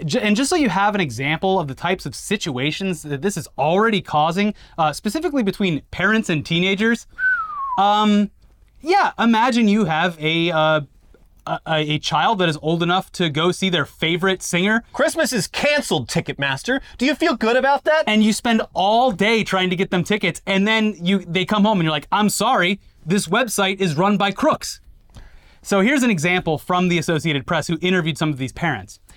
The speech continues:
Speaker 1: "It was sad. It was so sad," said Vivica Williams in Clarksville, Maryland. She lost out trying for her fourteen-year-old daughter and a friend. The girls were in gym class when the tickets went on sale, so mom was tasked with the job. The Philadelphia show was going to be a birthday present. Quote,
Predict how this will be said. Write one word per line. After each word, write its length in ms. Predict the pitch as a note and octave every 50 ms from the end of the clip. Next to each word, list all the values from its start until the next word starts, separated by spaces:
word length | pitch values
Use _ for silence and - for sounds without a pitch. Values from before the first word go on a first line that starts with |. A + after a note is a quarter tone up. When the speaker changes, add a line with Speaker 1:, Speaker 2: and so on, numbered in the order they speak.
| - - - -
Speaker 1:
"It 120 | C#3+ D#3 D#3+
was 140 | E3 D#3+
sad. 400 | - - C#4+ C#4 E3 A#2+ F#2+ E2+ - _ _ E3
It 180 | F3 F#3 -
was 160 | E3 D#3+ C#3+
so 500 | - - - - F3 E3+ E3+ E3+ F#3 F3+ -
sad," 540 | - - - - F#3 F3 D#3+ C3 G2 F2+ F2 - - - - - -
said 320 | - F3+ F3 D3+ A#2+ A2
Vivica 380 | C3+ E3 D3+ E3 D#3+ - C#3+ C3
Williams 400 | C3 C#3 C#3+ D3 E3 F3+ D#3 D3
in 100 | C3 B2
Clarksville, 420 | - D#3 D3+ C#3+ - - D3 C3
Maryland. 400 | C3 C3 C3 C#3 D3 D#3+ F3+ - - - - - _
She 220 | - - D4+ F4
lost 320 | F#4 F4+ D#4 C#4+ - - A#3
out 180 | A3+ G#3+ D#3
trying 260 | - F#3 F3 E3+ E3
for 120 | - E3+ D3+
her 120 | D#3 C#3+
fourteen-year-old 760 | - - F3+ G3+ B3 A#3 - A3+ A3 G#3+ G3 F3+ F3 D#3+ C3+
daughter 300 | A#2 D3 F3 F#3+ D#3 C3
and 120 | C#3 D3+ E3
a 40 | -
friend. 400 | - G3+ G#3+ D#3 G2+ F2 - _ _ - - - - -
The 100 | - D#3+
girls 280 | C#3+ F3+ A3+ C4 C4 G3
were 80 | G#3 F#3+
in 140 | E3+ D3+
gym 240 | G#2+ B2+ F3+ A#3 A#3+
class 280 | - D3+ B2 A2+ G#2+ -
when 80 | C#3 B2+
the 80 | B2
tickets 260 | - E3+ D3 C#3+ - -
went 140 | D3 C3
on 80 | A#2+ A2
sale, 280 | - G3 E3+ C3+ B2+ C3+
so 180 | - - B3+ C4+
mom 320 | A#3+ B3 C4+ C4+ C#4 C4+
was 140 | G#3 E3+ -
tasked 340 | - E3+ F#3+ F#3 F3+ - -
with 100 | F#3 D#3+
the 60 | F3+ C#3
job. 360 | C3 C#3+ A#2+ G2 F2+ F2 - - - - - - - - _ -
The 80 | - F3+
Philadelphia 560 | - D#4 D#4+ C4 G3+ G#3 A3 G#3+ - E3+ D3
show 240 | - - F3 F3+ F#3
was 160 | F3+ E3 C3+
going 220 | D3+ F3+ G#3+ A3+ A3
to 40 |
be 160 | G3+ A3+ A#3 A#3
a 60 | A#3+ G3
birthday 380 | D#3 E3 D#3 - - A#2+ G#2
present. 360 | - C3 A#2 G#2+ - F#2+ - _ -
Quote, 340 | - - A#3 A3+ A3 A3